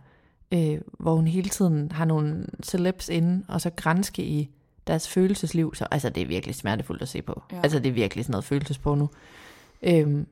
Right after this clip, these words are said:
Speaker 1: men at hun så bare selv er sådan, "Nå, nej, men vi har været separeret i otte hundrede år." Altså, hvor man er
Speaker 2: Mm.
Speaker 1: sådan, "Hvor-, hvordan kan du ikke have nævnt det her?" Hva-,
Speaker 2: Ja.
Speaker 1: hva-
Speaker 2: Ja, øh, det, det er sgu lidt vildt.
Speaker 1: Det
Speaker 2: Det
Speaker 1: er irriterende. Jeg synes faktisk, det er lidt, det er lidt irriterende.
Speaker 2: Jamen,
Speaker 1: Det
Speaker 2: det er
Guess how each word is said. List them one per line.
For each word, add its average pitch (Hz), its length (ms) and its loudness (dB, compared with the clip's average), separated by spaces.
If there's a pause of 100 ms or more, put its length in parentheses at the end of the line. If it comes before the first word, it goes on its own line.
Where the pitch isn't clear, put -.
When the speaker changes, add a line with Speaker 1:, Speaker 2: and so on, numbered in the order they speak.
Speaker 1:
men 196 180 6
at 185 100 4
hun 196 120 6
så 202 120 6
bare 190 200 6
selv 302 320 4
er 175 80 0
sådan, 180 220 0
"Nå, 262 320 4
nej, 185 80 4
men 190 100 4
vi 247 60 6
har 254 80 6
været 185 200 4
separeret 170 460 0
i - 40 2
otte 165 180 2
hundrede 160 260 2
år." - 180 0
Altså, 170 140 4
hvor 180 120 6
man 180 120 4
er 170 60 4
Speaker 2:
Mm. 175 60 2
Speaker 1:
sådan, 185 140 4
"Hvor-, 185 180 0
hvordan 202 260 4
kan 220 140 0
du 202 180 0
ikke - 220 0
have 170 160 0
nævnt 139 320 0
det 143 80 0
her?" 139 200 2
Hva-, 170 220 -4
Speaker 2:
Ja. 156 140 -4
Speaker 1:
hva- - 460 -10 (1000)
Speaker 2:
Ja, - 340 0
øh, 180 140 -6
det, 226 260 4
det 240 60 6
er 226 40 6
sgu - 160 -2
lidt 160 240 0
vildt. - 220 -6 (260)
Speaker 1:
Det 202 80 8
Speaker 2:
Det 202 160 10
Speaker 1:
er 180 60 10
irriterende. 185 520 6
Jeg - 100 -2
synes 214 180 -2
faktisk, 190 200 2
det 196 120 0
er 196 40 0
lidt, - 220 -6
det 214 60 2
er 196 40 2
lidt 202 160 0
irriterende. 202 600 -2
Speaker 2:
Jamen, 139 160 0
Speaker 1:
Det 214 80 2
Speaker 2:
det 143 60 4
er - 40 4